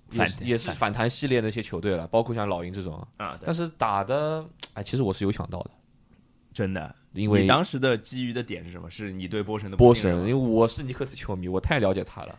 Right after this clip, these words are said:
Speaker 2: 你对独角兽是多么的不信任。
Speaker 1: 独角兽身体脆，然后人容易情绪化。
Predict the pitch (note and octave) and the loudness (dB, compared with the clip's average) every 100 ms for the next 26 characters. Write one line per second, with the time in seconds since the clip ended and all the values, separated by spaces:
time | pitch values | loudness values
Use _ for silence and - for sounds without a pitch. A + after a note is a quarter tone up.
0 | - F#2 G#2 G#2 G#2+ G#2 F2+ G2+ F2+ F2 | -10 -4 2 2 4 2 2 0 -2 -2
1 | F#2+ F2 G2+ G#2 F#2 F2 F2 A#2 G#2 C3 | -2 0 0 2 0 -2 -4 -4 -2 4
2 | B2+ G#2 A#2 C#3+ C3 G2 A#2+ - - F#2 | 4 6 2 0 -2 0 0 0 0 0
3 | G2+ F#2 G2 A#2+ F#2+ G2 - F2 F2+ - | 0 0 -2 -2 -4 -4 -4 -8 -10 -12